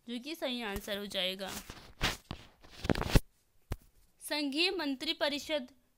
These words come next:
के मंत्री किसके प्रति उत्तरदायी होते हैं? तो संघीय मंत्रिपरिषद के जो मंत्री हैं वो लोकसभा के प्रति उत्तरदायी होते हैं। भारत में किसी भी सदन का सदस्य बने बिना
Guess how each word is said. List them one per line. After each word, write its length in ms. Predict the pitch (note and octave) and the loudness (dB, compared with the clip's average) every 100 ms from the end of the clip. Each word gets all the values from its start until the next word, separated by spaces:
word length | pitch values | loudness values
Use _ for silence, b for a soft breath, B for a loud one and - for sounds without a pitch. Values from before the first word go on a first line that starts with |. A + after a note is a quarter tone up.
| _ - | _ -6
के 120 | D#4+ | -2
मंत्री 400 | D4 C#4 C4+ D4+ | 0 -2 -4 -8
किसके 380 | D4 C#4 - D4+ | -6 -8 -6 -8
प्रति 320 | C#4+ D4 D4+ | -6 -6 -6
उत्तरदायी 640 | C4+ - C#4 C4 B3+ A#3+ | -10 -4 -2 2 2 2
होते 380 | A#3+ A3+ G#3 G#3 | 0 -4 -6 -6
हैं? 180 | G#3 G3+ | -6 -10
तो 120 | B3 | -12
संघीय 460 | - C4 B3 C4+ D4 | -6 -4 -2 -2 -4
मंत्रिपरिषद 800 | D4 C4+ C#4+ C4+ C4+ C4 C4+ - | -4 -4 -8 -6 -4 -4 -10 -10
के 140 | C#4 | -8
जो 120 | C#4 | -6
मंत्री 420 | B3 A#3+ A#3+ C#4+ | -6 -6 -6 -6
हैं 120 | C#4+ D#4 | -4 -4
वो 140 | D4+ | -4
लोकसभा 520 | A#3+ B3 A#3+ B3 A3 | -2 -4 -4 -6 -6
के 140 | A3+ B3 | -6 -8
प्रति 320 | B3 B3 D4 | -8 -8 -10
उत्तरदायी 580 | C4+ A#3+ A3+ G#3+ G3 G#3+ | -8 -6 -2 10 10 10
होते 320 | G3+ - G3+ | 0 -4 -2
हैं। 300 | G#3+ G#3 - - - _ _ _ _ _ _ _ _ - _ _ - - - - - - - - _ _ _ _ - | -2 -6 -10 -20 -20 _ _ _ _ _ _ _ _ -20 _ _ -16 -6 2 12 12 12 -2 -20 _ _ _ _ -8
भारत 420 | A3+ C4 C#4+ E4 D#4 | 0 2 2 0 -2
में 160 | F4 | -2
किसी 320 | D#4 D4+ E4 | -2 -4 -4
भी 160 | C#4+ E4 | -2 -2
सदन 360 | E4 C4+ D4 D4+ | -2 0 0 0
का 140 | D#4 | 0
सदस्य 480 | D#4 C4+ C#4+ - C4 | 0 -4 -4 -6 -4
बने 320 | B3 C4 C#4 | -2 -2 -2
बिना 460 | A3+ A#3 G#3 G3+ | -2 -2 -2 -6